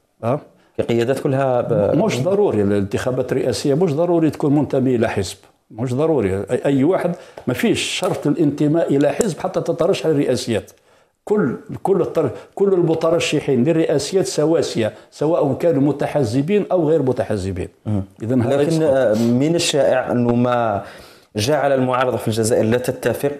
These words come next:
Speaker 2: آه، حول مرشح واحد هي، آه، عقدة الزعامات مثلا.
Speaker 1: لا، معك حق.
Speaker 2: تلام أحزاب المعارضة.
Speaker 1: مع-، معك حق. ربما هذا الخطأ الذي وقعنا، وقعنا فيه في تسعة وتسعين.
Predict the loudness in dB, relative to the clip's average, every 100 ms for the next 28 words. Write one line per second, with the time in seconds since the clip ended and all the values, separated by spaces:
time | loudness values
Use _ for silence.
0 | -2 0 0 0 -2 0 0 0 -2 -4
1 | -4 -2 -2 -2 0 0 2 2 2 2
2 | 2 2 2 2 2 0 0 0 -2 -2
3 | -2 0 0 0 0 -2 -4 -4 -4 -6
4 | -4 0 0 2 2 0 0 -2 0 2
5 | 2 0 0 -2 0 2 2 2 0 2
6 | 2 2 0 -4 -2 0 0 2 0 2
7 | 0 2 0 0 -2 0 0 2 0 2
8 | 2 2 0 0 2 2 0 0 0 0
9 | 0 0 0 0 -6 -4 -4 -4 -4 -10
10 | -10